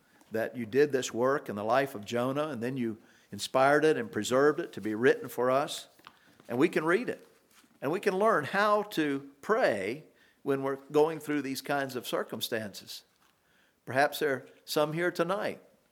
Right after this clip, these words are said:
who are feeling the very same way that Jonah did. They're trapped. Their life seems like it has bars around it. They're confused.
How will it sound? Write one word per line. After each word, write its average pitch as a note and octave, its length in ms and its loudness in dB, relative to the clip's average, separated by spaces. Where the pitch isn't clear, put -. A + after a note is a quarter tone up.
who - 100 -4
are A2+ 60 0
feeling E3+ 400 2
the C3+ 80 0
very D#3 240 2
same F#3+ 320 -4
way F3 240 0
that G#2+ 120 -6
Jonah D3+ 360 -2
did. G2+ 420 -6
They're A#2+ 120 -2
trapped. - 640 2
Their A2 240 -2
life C#3+ 300 6
seems D3 300 -4
like D3 220 2
it C#3 80 0
has C#3 180 0
bars C#3 500 6
around G#2 380 -2
it. - 200 -18
They're A#2+ 120 2
confused. C3 800 -2